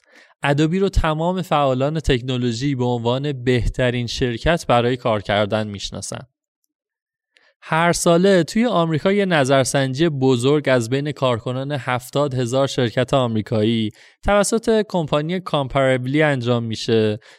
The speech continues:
تا میزان رضایت و شادی اونها از کار توی شرکت رو بسنجه. و طی پنج سال گذشته رتبهٔ اول رضایت شغلی کارکنان متعلق به شرکت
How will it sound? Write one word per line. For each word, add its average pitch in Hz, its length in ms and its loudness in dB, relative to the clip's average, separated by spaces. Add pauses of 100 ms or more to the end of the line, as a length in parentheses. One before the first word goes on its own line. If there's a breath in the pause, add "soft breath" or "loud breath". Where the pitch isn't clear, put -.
تا 156 140 0
میزان 170 600 0
رضایت 147 720 2
و 165 40 -2
شادی 139 400 0
اونها 143 300 -2
از 131 180 -2
کار 139 220 0
توی 135 200 -2
شرکت 117 500 0
رو 123 100 -4
بسنجه. - 520 -4 (640 soft breath)
و 143 80 2
طی 214 240 2
پنج 156 360 -2
سال 170 300 2
گذشته 139 760 2
رتبهٔ 151 420 0
اول 147 400 2
رضایت 135 420 2
شغلی 135 400 -4
کارکنان 131 580 -2
متعلق 127 500 0
به 139 100 0
شرکت 110 420 -4